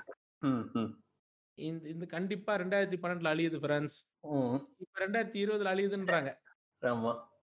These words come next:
Speaker 2: அந்த மாதிரி பல கட்டங்கள்ல, ஏன் பைபிள் எடுத்துக்கிட்டா, அ, இப்ப என்ன சொல்லுவாங்கன்னா, என்னோட ஃப்ரெண்டு வந்து ரொம்ப ஒரு தீவிரமான கிறிஸ்டியன்.
Speaker 1: ஓஹோ.
Speaker 2: ஓகேவா?
Speaker 1: ம்.
Speaker 2: அவங்க வீட்ல அவங்க அம்மா எல்லாம் என்ன சொல்லுவாங்கன்னா, அதாவது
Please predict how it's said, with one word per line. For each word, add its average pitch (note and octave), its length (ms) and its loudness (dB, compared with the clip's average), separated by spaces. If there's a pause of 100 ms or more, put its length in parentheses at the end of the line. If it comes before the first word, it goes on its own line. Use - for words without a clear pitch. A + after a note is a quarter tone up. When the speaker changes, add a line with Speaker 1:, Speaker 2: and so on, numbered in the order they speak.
(280)
Speaker 2:
அந்த E3+ 180 0
மாதிரி G#3 280 0
பல G3+ 260 2
கட்டங்கள்ல, A3 480 0
ஏன் G3+ 180 0
பைபிள் A#3+ 360 2
எடுத்துக்கிட்டா, F3+ 440 2 (340)
அ, D3 480 2
இப்ப D#3 160 -4
என்ன F3+ 140 0 (120)
சொல்லுவாங்கன்னா, E3+ 420 2
என்னோட D#3 260 -2
ஃப்ரெண்டு A#3 320 0
வந்து G3 260 2
ரொம்ப F#3+ 220 0
ஒரு F3 120 0
தீவிரமான F#3+ 440 2
கிறிஸ்டியன். C#3+ 440 0 (300)
Speaker 1:
ஓஹோ. C#3+ 160 -4
Speaker 2:
ஓகேவா? C#3+ 340 2 (420)
Speaker 1:
ம். A#2 100 -16
Speaker 2:
அவங்க F#3+ 280 2
வீட்ல G#3+ 360 -2 (460)
அவங்க D#3+ 200 0
அம்மா F#3+ 340 0
எல்லாம் F#3 140 2
என்ன F3+ 200 0
சொல்லுவாங்கன்னா, D#3+ 560 0 (720)
அதாவது A3 440 0